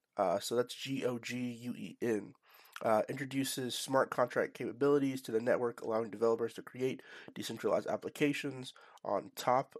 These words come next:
of Cardano. Next, we have Basho, uh,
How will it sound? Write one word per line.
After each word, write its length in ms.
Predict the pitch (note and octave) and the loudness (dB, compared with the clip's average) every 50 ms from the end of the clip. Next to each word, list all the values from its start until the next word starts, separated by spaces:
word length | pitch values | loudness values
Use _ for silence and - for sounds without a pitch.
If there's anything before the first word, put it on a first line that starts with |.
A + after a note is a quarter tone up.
| - | -4
of 320 | - A2+ A#2 A#2 A2 - - | -2 0 2 2 0 -2 -4
Cardano. 720 | - - G#2+ G2+ F#2 E2 G#2 G#2 A2+ A2+ G#2 D#2+ - - - _ _ _ _ _ - - - - - - _ | -4 -2 0 0 0 2 4 4 4 4 2 0 -2 -4 -8 _ _ _ _ _ -20 -20 -20 -20 -20 -16 _
Next, 320 | C3 C3 C#3 - - - | 4 4 4 4 2 -4
we 80 | - A#2 | -6 -2
have 220 | A2 A#2+ A2 A2 G#2 - - - | 0 2 2 2 0 -4 0 6
Basho, 580 | - B2 C3 C3+ - - - C#3+ C3+ D3 D#3 - _ - - - - _ _ - | 10 10 10 10 10 6 0 0 0 0 -2 -4 _ -16 -20 -20 -20 _ _ 0
uh, 260 | G#2 G#2 G#2 G#2 G2 | 2 4 4 4 2